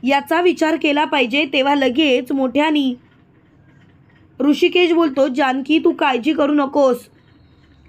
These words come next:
त्या गोष्टीची जबाबदारी माझ्यावर सोपव.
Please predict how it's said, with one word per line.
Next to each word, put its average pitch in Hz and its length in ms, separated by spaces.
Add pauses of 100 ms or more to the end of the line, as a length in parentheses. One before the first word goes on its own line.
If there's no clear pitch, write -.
(540)
त्या 320 160
गोष्टीची 339 560
जबाबदारी 294 580
माझ्यावर 285 520
सोपव. 262 440